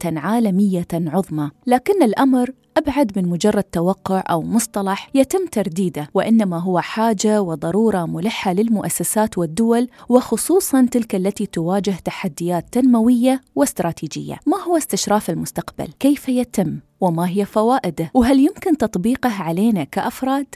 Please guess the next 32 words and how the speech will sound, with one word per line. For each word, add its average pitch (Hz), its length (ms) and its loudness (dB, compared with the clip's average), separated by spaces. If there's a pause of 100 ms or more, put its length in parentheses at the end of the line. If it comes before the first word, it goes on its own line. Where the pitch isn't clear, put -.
(140)
للإجابة 294 520 4
على 254 260 4
تساؤلاتي 190 840 -2 (160)
معي 165 280 0
ضيفي 196 400 -2
الأستاذ 175 440 -4
سليمان 185 460 -2
الكعبي، 214 540 -2 (100)
مستشار 262 600 0
إدارة 240 400 2
المستقبل، 165 680 -2 (220)
الرئيس 180 360 -2
التنفيذي 214 640 0
لمؤسسة 175 840 -2
استشراف 226 560 -4
المستقبل 208 760 -2
أبو 202 260 -2
ظبي، 156 360 -4
وهو 180 260 0
حاصل 233 520 -2 (100)
على 165 220 0
ماجستير 170 460 -2
في - 160 -8
العلوم 175 440 2
من 170 240 0
جامعة 165 480 0 (300)
تيسايد 196 600 0
في - 120 -6
المملكة 160 420 -4
المتحدة، 180 680 -2
ومؤلف 262 600 4
موسوعة 247 540 0